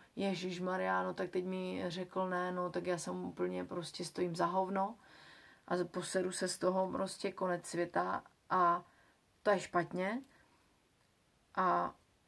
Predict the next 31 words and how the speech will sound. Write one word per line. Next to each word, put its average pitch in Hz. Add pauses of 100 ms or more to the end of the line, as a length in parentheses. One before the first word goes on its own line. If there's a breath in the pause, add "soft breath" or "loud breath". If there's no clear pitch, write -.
(120)
můžu 208
se 262
naučit 240
taky 277
to, - (640)
že 190
na 202
tu 208
negativní 208
odpověď 170 (220)
zareaguju 202 (200)
tak, 202
jak 208
by 196 (560 soft breath)
se -
slušelo 220
a 190
patřilo, 185 (220)
a 180 (540)
to 190
je 180
právě 175 (640)
být - (100)
jako 190
nad 185
věcí 214
a 185
říct, 165
„OK, - (200)
tak, 165
eh, 175